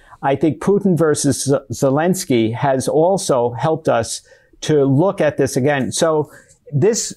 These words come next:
this assignment that I've, I'm, I'm, <laughs> I've, I've gone to one person, I've now gone to a second. If he doesn't come through, I'm going to a third. But this is to charge ethicists to look at whether or not the just war tradition,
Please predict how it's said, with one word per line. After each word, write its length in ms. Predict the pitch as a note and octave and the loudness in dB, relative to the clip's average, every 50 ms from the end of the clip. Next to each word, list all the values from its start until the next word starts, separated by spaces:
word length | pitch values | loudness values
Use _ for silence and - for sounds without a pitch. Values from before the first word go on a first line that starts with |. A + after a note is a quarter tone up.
| _ _ _ _ _ _ | _ _ _ _ _ _
this 220 | - E3+ G3+ G3+ - | 0 0 0 2 0
assignment 680 | F3 D#3 - - G3+ A3+ B3 B3 A3+ G3+ D#3+ C3 B2+ | -2 -2 0 -2 0 0 2 2 2 2 2 2 2
that 140 | C#3 C3 B2+ | 2 0 2
I've, 280 | B2+ B2 B2+ B2 - - _ | 2 0 0 -2 -6 -12 _
I'm, 200 | - B2+ C3+ B2+ A2 | -4 -2 -2 -2 -2
I'm, 240 | A2+ C3 C#3 C3+ - | -2 -2 -2 -2 -4
<laughs> 40 | - | -4
I've, 420 | - A#2+ - - - D3 C#3 - - _ | -4 -4 -2 -2 -2 -2 -2 -4 -6 _
I've 160 | - C3+ C3 | -4 -4 -2
gone 220 | - F3 F3 F#3+ F#3 | 0 0 0 0 2
to 100 | F3+ D3+ | 2 2
one 300 | D3+ D#3+ D#3 D#3 E3 D#3+ | 2 2 2 2 0 0
person, 440 | - C#3+ C3 A#2+ A2+ - C3 C3 C3 - | 0 0 0 0 0 0 0 0 0 0
I've 240 | C3 B2 A#2+ A2+ G#2+ | -2 -2 -2 0 0
now 240 | C3 C3+ D3 D#3 | 0 0 0 0
gone 260 | D#3 C3+ D#3+ D3 C#3+ C3+ | 0 0 0 0 0 0
to 120 | - C3 | 0 0
a 60 | A#2+ | 0
second. 480 | - - - D3 C#3 - - A2+ A#2+ A2+ - - - - - | 0 0 0 0 0 0 0 -2 -2 -2 -4 -10 -20 -12 -6
If 100 | - - | -4 0
he 100 | - F3 | 0 2
doesn't 300 | F#3 F#3+ F#3+ E3 - D3+ | 2 2 2 2 0 0
come 200 | - D#3+ D3 D3 | 0 2 0 0
through, 240 | B2 - C#3 C3+ C3+ | 0 2 2 2 2
I'm 120 | C#3 C3 C3 | 2 2 0
going 260 | A#2+ C3+ C#3 C#3 C3+ | 0 0 0 0 0
to 140 | - C3+ B2+ | 0 2 2
a 40 | B2 | 0
third. 560 | G#2+ - D3+ C#3+ C#3 C3 B2 A2 G#2+ G#2+ - - - - - - - - | 0 2 2 2 4 4 2 2 0 -2 -6 -12 -20 -20 -20 -20 -12 -4
But 120 | - D#3+ D3+ | -4 0 0
this 180 | A3+ A#3 - | 0 0 2
is 180 | B3 G3+ - - | 0 0 0 0
to 100 | - D#3+ | -2 -2
charge 680 | - - - - G3 G#3 G#3+ G#3+ G3+ G3 F#3+ E3+ - - - - | -2 -2 -2 0 0 2 2 2 2 2 2 0 -2 -4 -4 -2
ethicists 800 | D#3+ F3 F#3 F#3 G#3 E3+ - - A#2+ G#2+ G2+ G2 - - - - - _ _ _ _ _ _ _ _ _ | -2 -2 0 0 0 -2 0 0 0 0 0 0 -4 -8 -12 -14 -16 _ _ _ _ _ _ _ _ _
to 220 | - - D#3+ D3+ D3+ | -2 2 2 4 4
look 320 | D#3+ G3+ B3 B3+ B3 - | 4 4 2 2 0 0
at 420 | E3+ D3 C3 C3 C#3 C#3 - - _ | 0 2 2 2 0 -2 -4 -6 _
whether 440 | - A#2+ C#3 D#3+ F#3+ A3 A#3 A3 G#3 | 0 2 2 4 4 4 4 4 4
or 80 | G3 | 2
not 320 | F3+ E3 D3+ C#3+ D3 D3+ - | 2 2 2 0 -2 0 -2
the 60 | C3+ | -4
just 400 | A#2 - E3 E3 E3+ E3 - - | 0 0 0 0 0 -2 -2 0
war 340 | C3 C#3 D3+ E3 F3+ F#3 F#3+ | 2 2 4 4 2 2 0
tradition, 800 | F#3+ - F#3+ F3 F#3 F3+ F3+ F3 - F#3+ F#3 F#3+ F#3+ F#3 F#3 | 0 -2 0 2 2 2 2 2 0 2 4 4 2 2 0